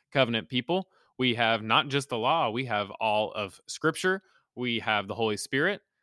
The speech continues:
All of us have seen God work in our lives, and yet we turn toward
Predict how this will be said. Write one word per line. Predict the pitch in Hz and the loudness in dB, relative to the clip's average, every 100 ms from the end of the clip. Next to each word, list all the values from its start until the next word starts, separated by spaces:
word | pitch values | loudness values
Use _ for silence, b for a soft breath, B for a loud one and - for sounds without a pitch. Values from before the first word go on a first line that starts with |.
| _ _ _ - | _ _ _ 6
All | 127 120 | 6 6
of | 117 | 2
us | 117 | 0
have | 127 107 | -2 -2
seen | - 131 123 139 151 127 | 0 0 2 0 -2 2
God | 120 120 | 4 4
work | 107 113 160 - - _ _ | 2 0 0 -2 -16 _ _
in | 123 | -2
our | 117 107 | 0 2
lives, | 104 107 147 202 - - _ _ _ _ _ 220 | 2 2 2 -2 -8 -14 _ _ _ _ _ -8
and | 220 | -4
yet | 110 110 147 - _ _ 110 | 0 0 0 -6 _ _ -10
we | 110 | -8
turn | 107 - 98 107 120 | -8 -8 -8 -8 -10
toward | - 95 98 | -12 -8 -8